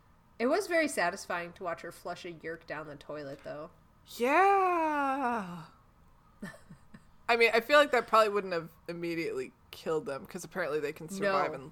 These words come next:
Speaker 2: like, but, like, it would probably get flushed into the municipal water plant and die of Kindred starvation, so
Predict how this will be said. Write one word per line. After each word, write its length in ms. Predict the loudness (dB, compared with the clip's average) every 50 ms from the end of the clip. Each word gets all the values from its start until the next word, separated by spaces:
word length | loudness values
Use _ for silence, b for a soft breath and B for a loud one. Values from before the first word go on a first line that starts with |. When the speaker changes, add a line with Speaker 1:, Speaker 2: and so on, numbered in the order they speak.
| -20 _ _
Speaker 2:
like, 140 | -12 -12 -12 -12 _ 0
but, 200 | 2 2 4 4
like, 260 | 4 4 4 4 4 4
it 120 | 4 4
would 140 | 4 2 6
probably 240 | 8 10 10 10 8
get 260 | 4 2 0 -2 -6
flushed 320 | -4 -2 -2 -2 -2 -6 -8
into 160 | -6 -6 -6
the 140 | -6 -6 -8 -10 -14 -16 -14
municipal 560 | -14 -12 -10 -10 -10 -12 -12 -12 -12 -12 -12 -14 _ _ _ _ _ -16 -6
water 300 | -2 0 2 2 0 -2
plant 420 | -4 -6 -6 -6 -4 -4 -6 -8 -8
and 240 | -10 -10 -10 -12 -8 -4
die 180 | -2 -2 -2
of 280 | -2 -6 -8 -12 -16 _
Kindred 440 | -14 -14 -14 -12 -12 -12 -12 -12 -14
starvation, 640 | -14 -14 -14 -14 -12 -12 -14 -14 -14 -16 -18 -20 -20 -20
so 160 | -20 -20 -20